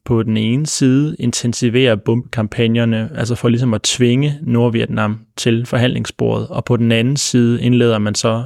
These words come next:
øh, både offentlige, men også hemmelige, øh, forhandlinger med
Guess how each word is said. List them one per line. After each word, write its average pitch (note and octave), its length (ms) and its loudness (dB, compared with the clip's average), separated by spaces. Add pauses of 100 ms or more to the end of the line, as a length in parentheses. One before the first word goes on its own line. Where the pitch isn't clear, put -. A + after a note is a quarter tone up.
(140)
øh, A2 420 0
både A#2 200 2
offentlige, A#2 360 0
men G#2+ 120 0
også A2 360 -4
hemmelige, B2 800 0
øh, A2 300 0
forhandlinger A2 520 -2
med A2+ 260 0